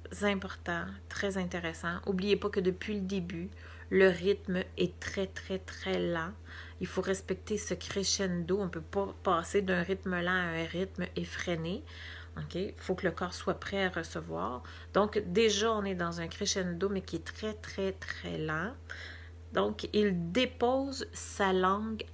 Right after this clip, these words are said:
à plat sur son clitoris. Wow!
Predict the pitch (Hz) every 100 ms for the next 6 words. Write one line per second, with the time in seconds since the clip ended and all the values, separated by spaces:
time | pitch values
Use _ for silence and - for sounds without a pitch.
0 | - 185 - - 208 190 - - - -
1 | - - - - - - - - - -
2 | 226 214 190 185 185 165 165 147 - -
3 | - - - - - - - - - -
4 | - -